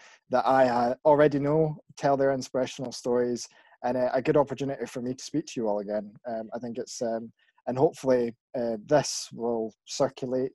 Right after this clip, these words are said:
to people that had never even heard of Rangers, or, again, linking up those dots within our own industry. So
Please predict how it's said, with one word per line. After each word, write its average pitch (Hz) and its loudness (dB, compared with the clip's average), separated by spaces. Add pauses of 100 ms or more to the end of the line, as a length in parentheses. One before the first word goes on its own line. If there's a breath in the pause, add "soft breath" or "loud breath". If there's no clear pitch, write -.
to 139 -4
people 131 -2
that 117 -4
had 120 -6
never 120 -2
even 117 -4
heard 117 -2
of 104 -8
Rangers, 107 -6
or, 131 4 (320 soft breath)
again, 131 4
linking 135 -2
up 123 -4
those 123 -4
dots - 0
within 123 -2
our 123 2
own 120 0
industry. 123 -4
So 113 -4